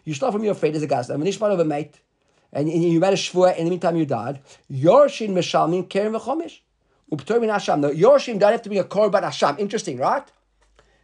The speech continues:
'Cause the Yorshim don't have to bring an Hasham. Why did the Korban have to bring a Korban? Da Meitu Ba'alav, 'cause it's one of those Korbanot that the owners had, de-, had died.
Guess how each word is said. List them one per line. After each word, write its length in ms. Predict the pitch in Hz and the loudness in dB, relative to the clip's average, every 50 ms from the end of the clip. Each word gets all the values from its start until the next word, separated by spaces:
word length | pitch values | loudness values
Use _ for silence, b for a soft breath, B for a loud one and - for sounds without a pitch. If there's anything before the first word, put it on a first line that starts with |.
| _ _ | _ _
'Cause 160 | - 175 147 | -8 -4 -2
the 100 | 165 165 | -2 -2
Yorshim 480 | 160 - 170 208 262 240 - - 220 190 | 0 2 2 4 4 2 2 -2 0 2
don't 80 | 208 | 2
have 80 | 208 180 | 2 2
to 60 | 170 | 2
bring 100 | 190 190 | -2 -2
an 60 | 185 | 0
Hasham. 320 | 165 139 135 - 196 190 175 | 0 -2 0 0 -2 2 4
Why 160 | 175 196 220 | 6 4 4
did 100 | 247 220 | 4 2
the 60 | 214 | -4
Korban 200 | - 214 220 208 | -4 -2 -2 -2
have 100 | 190 170 | -4 -6
to 60 | 165 | -6
bring 140 | 160 175 175 | -4 -2 -2
a 60 | 160 | -2
Korban? 560 | 151 - 160 143 139 127 131 151 196 285 247 _ _ _ _ _ _ _ _ _ _ _ _ _ _ _ - - - | -2 -2 -4 -2 -2 0 -2 -2 -2 -2 -8 _ _ _ _ _ _ _ _ _ _ _ _ _ _ _ -20 -18 -10
Da 260 | - 143 147 175 180 | -4 -2 2 2 4
Meitu 400 | 170 170 180 180 - - 196 170 | 6 6 4 4 4 0 -2 0
Ba'alav, 340 | 175 180 170 190 226 226 160 | 2 2 2 4 2 2 2
'cause 80 | 135 | 0
it's 100 | 143 131 | -4 0
one 140 | 151 170 175 | 0 2 4
of 60 | 180 | 4
those 120 | 175 156 - | 2 0 0
Korbanot 580 | - 190 165 139 208 233 254 214 202 202 196 b b b b b b | 0 -2 2 2 2 2 2 2 0 -2 -2 b b b b b b
that 120 | - - | -6 -4
the 80 | 135 165 | 0 2
owners 160 | 196 208 202 | 2 2 2
had, 120 | 190 190 139 | 0 2 2
de-, 180 | 220 233 233 | 2 2 2
had 180 | - 175 170 160 | 2 2 0 2
died. 340 | 165 226 226 214 170 139 | 2 2 2 2 0 -2